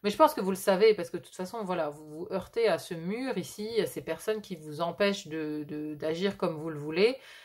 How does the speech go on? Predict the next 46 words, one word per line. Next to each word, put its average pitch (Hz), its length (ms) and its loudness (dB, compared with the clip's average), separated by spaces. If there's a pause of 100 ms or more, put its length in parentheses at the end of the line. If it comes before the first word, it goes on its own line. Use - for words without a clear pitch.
(160)
qui - 100 -10
vous 165 220 -4
empêchent 185 360 6
d'aller 165 260 4
vers 156 180 0
votre 156 220 -4
liberté. 165 560 -2 (420)
Euh, 156 500 0
voilà, 160 380 6 (340)
il 170 100 -14 (140)
y, 165 60 -12
y 190 40 6
a 202 60 6
de 202 60 -6
ça. - 300 0 (1120)
Il 185 60 0
y 185 40 6
a 190 60 10
de 185 40 -4
ça 226 200 6
ce 233 120 -2
mois-ci, 196 500 0 (200)
et, 185 240 4
euh, 170 200 2
il 165 120 -8
vous 160 140 -6
faut 214 240 4
vraiment 175 380 0
être 180 280 -2
vigilant 165 680 -4 (360)
à 175 120 -2
tout 175 160 -14
ça. 170 420 0
Et, 165 260 0
euh, 147 400 -2
mais 160 120 -8
je 220 100 -10
pense 208 240 0
que 170 220 -4
de 143 120 -14
toute - 180 -20
façon, 196 260 -2
vous 165 120 -4
allez 175 160 2
réussir, 165 540 -2
hein, 147 420 -6